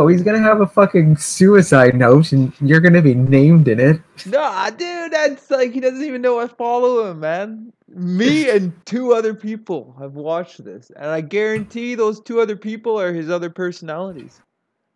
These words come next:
Speaker 1: <laughs>
Speaker 2: So why are you <laughs>
Speaker 1: 'Cause it's interesting as fuck, man. This is real life. This is it.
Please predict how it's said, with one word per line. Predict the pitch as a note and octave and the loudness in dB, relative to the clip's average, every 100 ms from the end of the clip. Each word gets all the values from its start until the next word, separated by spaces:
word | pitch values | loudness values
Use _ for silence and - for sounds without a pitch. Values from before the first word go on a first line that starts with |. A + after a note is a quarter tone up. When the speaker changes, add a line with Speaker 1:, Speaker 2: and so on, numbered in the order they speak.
| _ _ | _ _
Speaker 1:
<laughs> | F#4+ F4+ _ _ _ _ - - _ - - | -16 -16 _ _ _ _ -14 -14 _ -8 -6
Speaker 2:
So | - A3+ | -4 0
why | F3+ G3+ - - | 0 0 -2 0
are | B4 - | 0 4
you | G4 - A4+ - A4+ A4 A4+ A4+ G4 A#4 _ _ _ _ _ _ _ _ _ _ _ _ _ _ _ _ _ _ _ | 4 4 0 -4 -6 -4 -6 -8 -10 -12 _ _ _ _ _ _ _ _ _ _ _ _ _ _ _ _ _ _ _
<laughs> | F#4 D#4 C#4+ C#4+ _ _ _ _ F3+ E3 - - - _ _ _ _ | -12 -12 -16 -20 _ _ _ _ -12 -12 -14 -20 -20 _ _ _ _
Speaker 1:
'Cause | - G#3 | -14 -14
it's | G#3 F#3+ | -14 -14
interesting | A#3+ G#3+ A3+ G#3+ - G#3+ | -14 -12 -12 -12 -12 -14
as | F#3+ - | -14 -16
fuck, | A#3 G3+ F3+ F#3+ | -18 -16 -18 -14
man. | G3+ G#3 | -12 -12
This | G#3 G#3+ | -16 -18
is | F#3+ | -14
real | G#3 G#3 G3 | -10 -8 -8
life. | G3+ G3+ F3+ _ _ _ _ _ _ _ | -8 -10 -12 _ _ _ _ _ _ _
This | F3+ E3+ | -20 -18
is | G3 G3 | -10 -6
it. | G3+ E3 - | -4 -6 -14